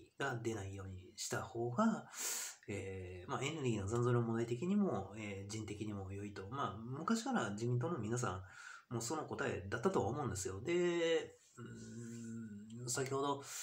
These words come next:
ニュースウォッチナインを見ていて、えー、すごく印象的だったのが、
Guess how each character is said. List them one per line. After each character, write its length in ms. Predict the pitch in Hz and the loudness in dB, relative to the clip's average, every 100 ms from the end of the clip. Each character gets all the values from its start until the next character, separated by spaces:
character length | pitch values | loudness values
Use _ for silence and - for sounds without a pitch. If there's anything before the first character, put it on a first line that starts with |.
| - - - | -8 -12 -6
ニ 100 | 147 | -2
ュ 20 | |
ー 40 | 151 | 2
ス 120 | 165 | 2
ウ 40 | |
ォ 40 | 156 | 2
ッ 40 | |
チ 120 | 156 | 0
ナ 100 | 160 | 2
イ 40 | 147 | 2
ン 60 | |
を 40 | 110 | 2
見 100 | 117 | 2
て 160 | 127 | 2
い 60 | 127 | 4
て、 80 | 117 | 4
え 720 | 107 107 - - - 98 98 | 4 0 -6 -6 -6 -6 -6
ー、 20 | 117 | -4
す 140 | 123 | 2
ご 120 | 127 | 2
く 120 | 127 | 4
印 140 | 123 127 | 4 4
象 140 | 139 | 2
的 200 | 139 139 | 0 2
だ 100 | 123 | 2
っ 80 | 117 | 4
た 80 | 104 | 0
の 160 | 104 | 0
が、 800 | 101 98 98 95 - 95 92 87 | 2 2 2 -2 -4 -4 -6 -8